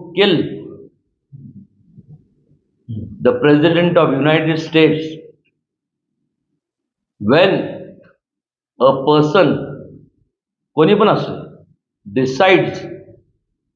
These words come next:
to trade his life for him, his." म्हणजे जेव्हा एखादा किती पण प्रोटेक्शन असलं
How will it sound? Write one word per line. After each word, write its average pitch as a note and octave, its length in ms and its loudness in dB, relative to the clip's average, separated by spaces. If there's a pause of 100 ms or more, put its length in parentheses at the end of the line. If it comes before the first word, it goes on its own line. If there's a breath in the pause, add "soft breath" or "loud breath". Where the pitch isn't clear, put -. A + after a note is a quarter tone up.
(160)
to E3+ 60 6
trade E3 640 0 (960)
his F3 260 2
life C#3 220 2 (2000)
for C#3 360 0
him, A2 80 -2 (580)
his." A#2+ 120 -2 (1400)
म्हणजे D3+ 600 4 (640)
जेव्हा E3 480 4
एखादा E3+ 340 2
किती E3 340 -6
पण G#3 200 0
प्रोटेक्शन F3+ 440 0
असलं A#2 260 -4